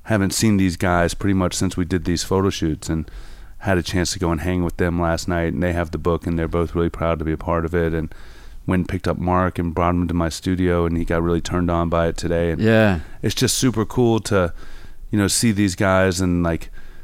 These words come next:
Speaker 1: you know, all I ever wanted was to hang with these people and get respect from them. And,
Speaker 2: Yeah.
Speaker 1: you know, eventually now I'm a peer, and it's just really
Speaker 2: Yeah.
Speaker 1: cool to,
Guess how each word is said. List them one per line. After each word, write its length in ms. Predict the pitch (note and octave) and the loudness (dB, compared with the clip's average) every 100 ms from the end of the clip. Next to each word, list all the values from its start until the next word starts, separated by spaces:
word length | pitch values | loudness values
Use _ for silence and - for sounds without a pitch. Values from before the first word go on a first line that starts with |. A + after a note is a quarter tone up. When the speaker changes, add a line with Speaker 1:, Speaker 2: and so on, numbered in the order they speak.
| - - - A2 | -16 -18 -4 0
Speaker 1:
you 60 | |
know, 120 | G#2 | 2
all 320 | - B2 A#2 A#2+ | 2 2 4 6
I 80 | |
ever 160 | A2+ G#2+ | 6 4
wanted 340 | G2+ G#2 G2 E2+ | 4 4 4 2
was 380 | F2+ D#2 F2+ - - - - - - - | 2 0 -4 -8 -12 -16 -16 -18 -12 -2
to 160 | G2+ | 0
hang 280 | D#2+ A2+ A2 | 2 2 2
with 140 | G2 - | 0 0
these 180 | F#2+ | -2
people 380 | - G2+ G2 F#2 | 0 -2 0 0
and 80 | F2+ | 0
get 140 | F#2 | 0
respect 380 | - - F#2+ F2+ | -2 -2 -2 -2
from 160 | G2 F2 | 0 0
them. 260 | F2+ E2+ F2 | 2 2 2
And, 180 | E2+ - - - - | 0 -2 -10 -8 0
Speaker 2:
Yeah. 280 | F#2+ E2 D2 | 2 2 2
Speaker 1:
you 100 | G2+ | 2
know, 120 | F#2 | 2
eventually 400 | F2+ G2+ F#2 G2+ F#2 | 2 0 0 0 2
now 340 | F#2+ F#2+ F#2 | 2 2 2
I'm 80 | F2+ | 2
a 80 | E2+ | -2
peer, 360 | - G#2 F2+ | -2 0 2
and 100 | E2 | 0
it's 180 | E2 - | -2 -4
just 200 | F2+ - | -4 0
really 140 | G#2 A#2+ | 4 6
Speaker 2:
Yeah. 280 | C#3 C#3 | 6 6
Speaker 1:
cool 200 | A2+ G#2+ | 6 4
to, 360 | - G#2 F2+ | 2 2 2